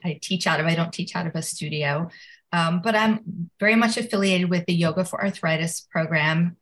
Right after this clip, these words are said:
um, as an, an instructor and a mentor for people going through the program. Uh, and in terms of kids yoga, um, I love a program called Kidding Around Yoga.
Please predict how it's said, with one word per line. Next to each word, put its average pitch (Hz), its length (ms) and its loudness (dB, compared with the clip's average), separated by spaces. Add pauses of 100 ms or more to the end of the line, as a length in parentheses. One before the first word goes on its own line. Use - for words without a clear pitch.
um, 151 560 -4 (220)
as 156 340 -4
an, 147 460 -6
an 147 80 -6
instructor 185 840 0 (340)
and 160 220 2
a 156 60 -2
mentor 165 420 2
for 160 160 -6
people 170 320 -8
going 160 320 -6
through 165 240 -6
the 170 100 -4
program. 156 640 -4 (460)
Uh, - 300 -4 (160)
and 156 260 -2
in 156 100 -4
terms 170 360 0
of 160 240 -4
kids 220 400 -4
yoga, 208 540 4
um, 165 360 0
I 175 140 2
love 175 420 0 (300)
a 170 40 -6
program 175 420 0
called 147 240 -2
Kidding 220 400 2
Around 165 520 2
Yoga. 202 480 2